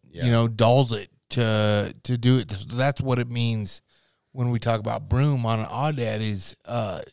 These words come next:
Speaker 2: it dulls that point. It takes away a lot of the horn.
Speaker 1: Yeah.
Speaker 2: Right?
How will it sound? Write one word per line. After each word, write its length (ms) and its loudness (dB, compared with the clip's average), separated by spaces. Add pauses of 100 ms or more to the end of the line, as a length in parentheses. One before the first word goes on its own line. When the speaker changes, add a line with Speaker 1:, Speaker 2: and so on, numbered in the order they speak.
Speaker 2:
it 260 -6
dulls 320 4
that 380 -2
point. 540 0 (640)
It 80 -20
takes 220 4
away 220 6
a 60 4
lot 160 2
of 80 0
the 60 -4
horn. 360 4 (140)
Speaker 1:
Yeah. 280 -6 (280)
Speaker 2:
Right? 360 -2